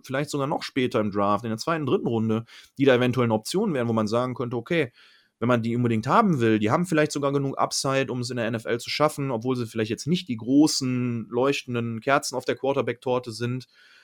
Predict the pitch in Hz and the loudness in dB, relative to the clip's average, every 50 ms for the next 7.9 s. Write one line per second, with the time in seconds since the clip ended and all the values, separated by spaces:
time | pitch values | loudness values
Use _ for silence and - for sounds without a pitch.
0 | _ _ _ _ _ _ _ - - 120 117 117 117 120 120 - - - 120 117 | _ _ _ _ _ _ _ -2 2 6 8 8 8 8 8 4 2 0 -2 -2
1 | 113 117 117 117 117 117 113 113 _ _ _ _ _ _ _ _ _ _ _ _ | -2 -2 -2 -2 -2 -4 -6 -8 _ _ _ _ _ _ _ _ _ _ _ _
2 | - - _ _ _ - 120 117 127 117 110 110 107 113 - - - _ _ _ | -20 -20 _ _ _ -6 0 2 4 4 4 2 2 -2 -6 -14 -16 _ _ _
3 | _ _ - 110 110 120 120 120 120 - 123 120 - - - - 104 104 101 104 | _ _ 0 2 2 2 2 0 0 -2 -4 -6 -8 -8 -4 -2 0 2 2 4
4 | 113 127 127 123 120 117 113 110 107 - 113 110 113 104 104 113 120 - - 117 | 4 4 4 2 2 2 2 0 -2 -2 -2 -4 -4 -4 -4 -6 -8 -6 -6 -4
5 | 117 117 117 120 120 - - _ _ _ _ _ - 98 69 - - - - 107 | -2 -2 -2 -4 -6 -10 -20 _ _ _ _ _ -6 -4 -4 -4 -6 -6 -6 -6
6 | 98 - - 143 151 139 135 127 113 110 - - 110 117 110 107 107 104 101 113 | -6 -6 -6 -6 -4 -4 -2 -2 -2 -2 -4 -4 -4 -4 -2 -2 -2 -2 -4 -4
7 | 117 - 123 107 - - 101 101 104 - _ 104 101 - - - - - | -4 -4 -6 -6 -4 -4 -6 -6 -8 -8 _ -8 -6 -6 -6 -8 -10 -12